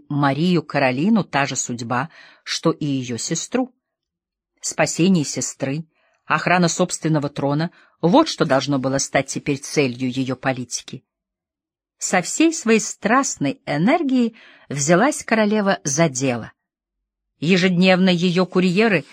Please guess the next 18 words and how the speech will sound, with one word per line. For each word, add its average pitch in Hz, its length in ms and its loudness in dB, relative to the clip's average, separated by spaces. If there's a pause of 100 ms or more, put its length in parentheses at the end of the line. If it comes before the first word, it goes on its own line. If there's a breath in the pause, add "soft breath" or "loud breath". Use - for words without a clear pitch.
(240 loud breath)
неслись 202 440 0
в 185 120 2
разные 208 420 4
концы, 175 720 -2 (560)
ежедневно 202 840 6 (300 soft breath)
у 175 120 6
неё 202 200 8
происходили 208 640 4
долгие 175 600 4
тайные 196 500 4
совещания. 143 920 -2 (1120)
Некоторых 285 500 6
успехов 349 500 0
она, 269 280 4
казалось, 156 640 0 (180)
достигла. 147 720 -2 (560 soft breath)
Её 180 280 4
брат, 247 440 0